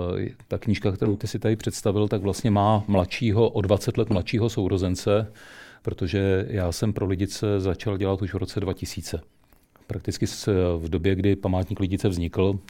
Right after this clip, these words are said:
a tak jsem navázal spolupráci ještě k-, tehdy jako zaměstnanec Vojenského historického ústavu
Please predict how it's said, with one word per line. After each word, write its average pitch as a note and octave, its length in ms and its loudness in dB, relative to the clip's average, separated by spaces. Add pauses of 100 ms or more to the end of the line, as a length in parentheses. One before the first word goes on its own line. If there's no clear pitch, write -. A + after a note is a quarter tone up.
(200)
a F2+ 400 0
tak - 140 -6
jsem F#2+ 280 0
navázal F2+ 380 0
spolupráci F#2+ 480 0
ještě F#2 200 -4
k-, - 120 -14
tehdy F2+ 240 -2
jako F#2+ 180 0
zaměstnanec F2+ 540 -2
Vojenského F2 300 -2
historického F2 500 -4
ústavu F2+ 400 -2